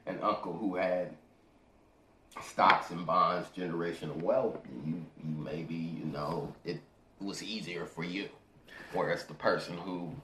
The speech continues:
you know, struggled to send themselves to college, maybe the first person from their family to even go is still struggling 'cause they're helping out even when they get the good job.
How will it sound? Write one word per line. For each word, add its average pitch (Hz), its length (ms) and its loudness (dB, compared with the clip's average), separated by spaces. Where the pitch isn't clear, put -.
you 95 140 -4
know, 80 180 -2
struggled 98 680 2
to - 80 -14
send 104 320 -2
themselves 104 440 2
to 90 60 -8
college, 87 500 4
maybe 92 420 -4
the - 60 -10
first 113 300 10
person 107 380 4
from 95 160 4
their 90 100 0
family 95 420 0
to 87 80 -4
even 90 380 -4
go 104 400 10
is 90 120 -6
still 95 300 2
struggling 85 560 2
'cause 87 200 -4
they're 92 180 0
helping 92 360 2
out 92 240 6
even 87 200 0
when 87 100 0
they 85 80 -2
get 92 240 -4
the 80 60 -10
good 87 220 -4
job. 78 460 2